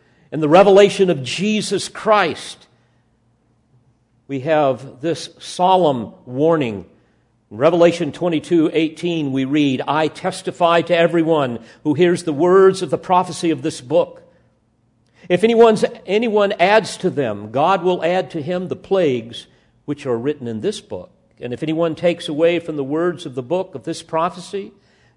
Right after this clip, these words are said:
God will take away his part from the tree of life and from the holy city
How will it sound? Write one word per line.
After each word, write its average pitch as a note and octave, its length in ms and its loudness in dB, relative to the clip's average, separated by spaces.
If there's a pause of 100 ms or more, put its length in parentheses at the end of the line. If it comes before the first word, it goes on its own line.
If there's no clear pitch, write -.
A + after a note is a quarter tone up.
God D#3 300 2
will C#3 140 2
take F3+ 260 -2
away D#3+ 300 4
his F#3 260 0
part C3 340 -2
from B2 120 -14
the A#2 60 -8
tree E3 280 -2
of A#2+ 140 -2
life C#3+ 500 -2 (320)
and B2+ 160 -8
from C3 160 -6
the A#2+ 100 -4
holy D#3+ 500 -2
city G#2 540 -10